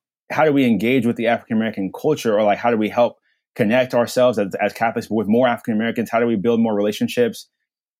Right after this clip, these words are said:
It's, it's almost looked at through the lens of, like, a political, like,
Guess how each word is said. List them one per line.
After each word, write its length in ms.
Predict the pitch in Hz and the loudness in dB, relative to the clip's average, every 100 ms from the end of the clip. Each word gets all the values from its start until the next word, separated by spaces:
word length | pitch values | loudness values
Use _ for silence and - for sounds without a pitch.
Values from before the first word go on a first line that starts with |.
| _ | _
It's, 280 | 139 - - - | -4 -4 -6 -4
it's 260 | 135 - - | -4 -4 -4
almost 400 | 180 190 160 131 - | 0 0 -2 -4 -2
looked 260 | 127 139 147 | 0 0 2
at 180 | 131 - | 0 2
through 100 | 123 | 0
the 120 | 110 | 2
lens 440 | 107 123 123 240 - | 2 2 4 2 2
of, 400 | 214 208 202 190 - _ _ _ - | 0 2 0 -4 -10 _ _ _ -2
like, 220 | 110 107 | 0 0
a 80 | 98 | -6
political, 1040 | - 113 131 127 - 123 120 117 113 101 _ | -4 -2 0 -2 0 2 4 2 0 -6 _
like, 200 | 107 - | -8 -8